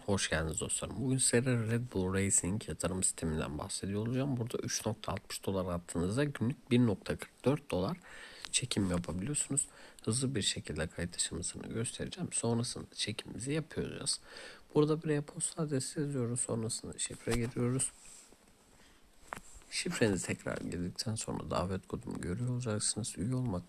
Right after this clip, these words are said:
butonundan direkt üye olabilirsiniz. Benim bir hesabım var. Hemen giriş yapalım.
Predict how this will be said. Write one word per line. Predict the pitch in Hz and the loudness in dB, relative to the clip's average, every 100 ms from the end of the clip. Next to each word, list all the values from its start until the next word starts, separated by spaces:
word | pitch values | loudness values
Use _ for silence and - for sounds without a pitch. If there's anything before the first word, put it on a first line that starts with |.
| - | -14
butonundan | - - 87 87 85 | -14 -4 -2 0 -2
direkt | 113 78 - | -2 -4 -4
üye | - 90 | -4 -2
olabilirsiniz. | 87 82 92 - - - - - - - - - - - - - | -2 -2 -4 -4 -2 -2 -4 -4 -12 -18 -18 -20 -20 -20 -12 -6
Benim | 170 147 127 | -2 0 0
bir | |
hesabım | 117 117 - 85 87 87 87 | 0 -2 0 2 2 2 0
var. | - - | 0 -2
Hemen | 107 98 87 | 0 2 0
giriş | 85 - | -2 -2
yapalım. | - - 120 123 | -2 -2 -2 -2